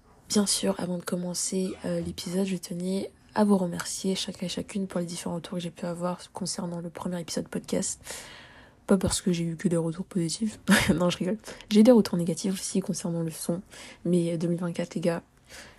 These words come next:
voilà, nouvelle résolution, on va investir pour le son. Mais, euh, surtout parce que vous avez pris le temps de l'écouter, euh, de le relayer et de me faire un petit commentaire dessus. Donc je vous remercie très sincèrement par rapport à ça.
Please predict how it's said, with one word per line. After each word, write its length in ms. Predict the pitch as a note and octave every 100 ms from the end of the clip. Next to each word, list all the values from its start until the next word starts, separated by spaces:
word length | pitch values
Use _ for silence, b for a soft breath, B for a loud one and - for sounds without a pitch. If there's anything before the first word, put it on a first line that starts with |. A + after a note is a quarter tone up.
| B B B B - -
voilà, 240 | F3+ F3
nouvelle 280 | F3 F3 E3+
résolution, 580 | F3 E3+ F3 D#3 - E3+
on 120 | E3+
va 60 | E3+
investir 360 | E3 - F#3+
pour 140 | - E3+
le 60 |
son. 240 | D#3 F#3 A3+ B B B B B B - F#3
Mais, 280 | F#3 F3+ F3
euh, 400 | - - - - -
surtout 480 | - - G#3+ - A#3+
parce 260 | G#3+ - -
que 240 | G3+ G3
vous 160 | F3+ F3
avez 160 | F3
pris 220 | E3+ -
le 100 | F#3+
temps 240 | - G3 F#3+
de 100 | F3+
l'écouter, 680 | - - - - G3+ G#3 - -
euh, 460 | F3+ F3 F#3 G#3+ F#3+
de 80 |
le 60 | F#3
relayer 540 | F3+ F3+ F3 F#3 G3
et 20 | F3+
de 60 |
me 80 | F3
faire 160 | - F3+
un 80 |
petit 180 | E3+ -
commentaire 380 | G#3+ F3+ F3 F3+
dessus. 320 | E3+ - F#3+
Donc 160 | F3 E3
je 80 | G3
vous 60 | F3
remercie 380 | E3+ E3 -
très 180 | - -
sincèrement 480 | G3+ F3 - F3 F3
par 140 | A3
rapport 180 | G3 -
à 60 | F3
ça. 220 | -